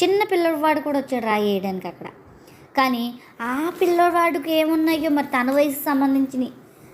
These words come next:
ఆలోచించుకుని వెళ్ళిపోయాడు. అలాగే ఇక్కడ వ్యభిచార స్త్రీకి చూడండి ఎంత ఇలువ ఇచ్చాడో దేవుడు. ఇలువ ఇవ్వడానికి కారణం విశ్వాసమండి.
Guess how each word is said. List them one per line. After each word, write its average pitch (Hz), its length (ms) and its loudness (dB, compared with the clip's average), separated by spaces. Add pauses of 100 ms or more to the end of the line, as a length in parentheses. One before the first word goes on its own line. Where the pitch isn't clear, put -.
(180)
ఆలోచించుకుని 277 720 2
వెళ్ళిపోయాడు. 233 540 -2 (920)
అలాగే 214 640 0 (840)
ఇక్కడ 220 160 0
వ్యభిచార 247 600 0
స్త్రీకి 277 540 -4 (100)
చూడండి 262 280 2
ఎంత 214 400 -2
ఇలువ 226 380 0
ఇచ్చాడో 277 420 2
దేవుడు. 247 480 0 (580)
ఇలువ 240 360 2
ఇవ్వడానికి 277 540 2
కారణం 220 560 -4
విశ్వాసమండి. 202 1080 -2